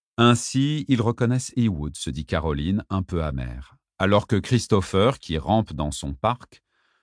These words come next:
ne cesse même pas de jouer avec les couleurs de son livre d'images animées quand la voix de son père nous arrive,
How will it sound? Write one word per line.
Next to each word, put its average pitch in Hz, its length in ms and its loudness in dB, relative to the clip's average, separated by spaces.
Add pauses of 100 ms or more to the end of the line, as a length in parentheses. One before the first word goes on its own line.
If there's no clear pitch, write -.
(140)
ne 107 100 2
cesse 131 320 0
même 123 240 2
pas 147 140 -2
de 131 160 0
jouer 107 260 -2
avec 92 260 -4
les 87 100 -2
couleurs 87 300 -2
de 85 80 -4
son 80 200 -4
livre 87 260 -2
d'images 85 340 -2
animées 76 500 -2
quand - 180 -4
la 67 160 -2
voix 78 240 -2
de 82 100 -6
son 69 220 -8
père 95 200 -2
nous 78 220 -6
arrive, 71 480 -8